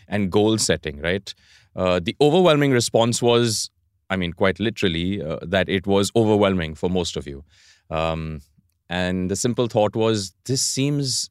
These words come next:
unattainable. How will we ever make these numbers given our current situation?" So that's one thought about how once you put in numbers into that calculator, things look so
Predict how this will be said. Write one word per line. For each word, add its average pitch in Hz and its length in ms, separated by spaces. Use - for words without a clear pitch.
unattainable. 117 680
How 131 100
will 185 160
we 175 100
ever 143 160
make 135 160
these 131 160
numbers 110 720
given 101 240
our 98 100
current 87 300
situation?" 69 540
So - 200
that's 127 240
one 107 200
thought 87 420
about 92 240
how 107 360
once 110 340
you 131 80
put 113 180
in 107 140
numbers 98 320
into 101 140
that 98 160
calculator, 85 680
things 98 520
look 101 400
so 104 460